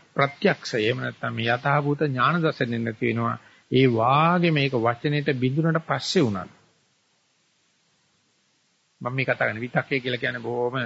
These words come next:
චෛසික මට්ටම. වචනෙට බිඳලා වීතික්‍රමණය වුණාට පස්සේ නැත්නම් උල්ලංඝනය වුණාට පස්සේ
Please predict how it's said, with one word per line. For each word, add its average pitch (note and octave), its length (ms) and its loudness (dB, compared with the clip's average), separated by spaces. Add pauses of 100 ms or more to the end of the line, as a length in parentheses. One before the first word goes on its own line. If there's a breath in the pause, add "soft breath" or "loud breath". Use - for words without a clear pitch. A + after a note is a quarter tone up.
(140)
චෛසික A2 400 -2
මට්ටම. C3+ 400 -2 (440 soft breath)
වචනෙට D3 540 2
බිඳලා C3+ 340 -2
වීතික්‍රමණය C#3+ 540 0
වුණාට B2 280 -2
පස්සේ B2+ 260 -2
නැත්නම් A#2+ 360 -6
උල්ලංඝනය C3+ 400 -2
වුණාට B2 300 -2
පස්සේ - 460 -2